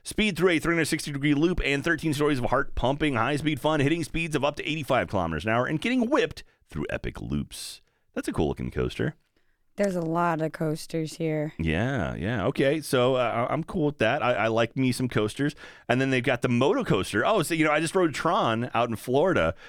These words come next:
Speaker 1: This is like the knockoff version of Tron. It's,
Speaker 2: It
Speaker 1: it's,
Speaker 2: looks
Speaker 1: it's like a,
Speaker 2: like
Speaker 1: it's a
Speaker 2: it.
Speaker 1: little, like, motorcycle type situation
Speaker 2: <laughs>
Speaker 1: happening there. So it's basically the same thing, you know?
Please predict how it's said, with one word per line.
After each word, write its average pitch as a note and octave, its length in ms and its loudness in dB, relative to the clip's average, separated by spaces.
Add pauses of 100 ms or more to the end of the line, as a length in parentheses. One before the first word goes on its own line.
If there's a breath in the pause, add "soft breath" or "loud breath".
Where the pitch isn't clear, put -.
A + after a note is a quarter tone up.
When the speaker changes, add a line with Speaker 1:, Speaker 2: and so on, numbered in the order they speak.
(140 loud breath)
Speaker 1:
This C3+ 220 0
is C#3 160 2
like B2 240 2
the A#2 160 2
knockoff A#2 540 2
version A2 280 2
of F#2+ 140 -2
Tron. A#2+ 440 0
It's, E2 140 0
Speaker 2:
It - 140 2
Speaker 1:
it's, G#3+ 100 2
Speaker 2:
looks - 180 2
Speaker 1:
it's - 160 0
like C3 140 2
a, D#4 80 2
Speaker 2:
like B2 140 0
Speaker 1:
it's - 80 2
a - 20 4
Speaker 2:
it. C#3 40 0
Speaker 1:
little, C#3 180 2
like, A2+ 220 2
motorcycle A#2+ 680 2
type F#2 300 -2
situation A4 500 2
Speaker 2:
<laughs> - 40 2
Speaker 1:
happening G#4 380 0
there. E2 240 -2 (460 soft breath)
So F3 260 2
it's F3+ 100 0
basically A3 340 0
the D#3+ 100 4
same E3+ 280 4
thing, D#3 260 0
you G2 80 0
know? A2+ 280 0